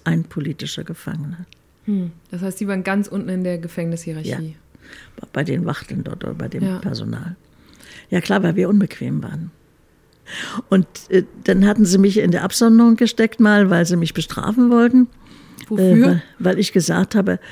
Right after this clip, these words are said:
Speaker 1: oder wir waren, äh, wir Politischen in der Zelle haben zusammengehalten. Und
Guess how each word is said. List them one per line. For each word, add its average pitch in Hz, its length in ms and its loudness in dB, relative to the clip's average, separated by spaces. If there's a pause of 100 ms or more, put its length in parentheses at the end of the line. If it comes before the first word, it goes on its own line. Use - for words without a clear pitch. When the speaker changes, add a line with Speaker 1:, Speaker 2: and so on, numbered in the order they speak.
(160)
Speaker 1:
oder - 320 -2 (220)
wir - 180 0
waren, - 420 -6
äh, - 160 -12 (640)
wir 160 120 2
Politischen 180 640 -2
in 160 100 0
der 160 140 0
Zelle 180 260 0
haben 156 140 -2
zusammengehalten. 170 800 -4 (920)
Und 180 320 4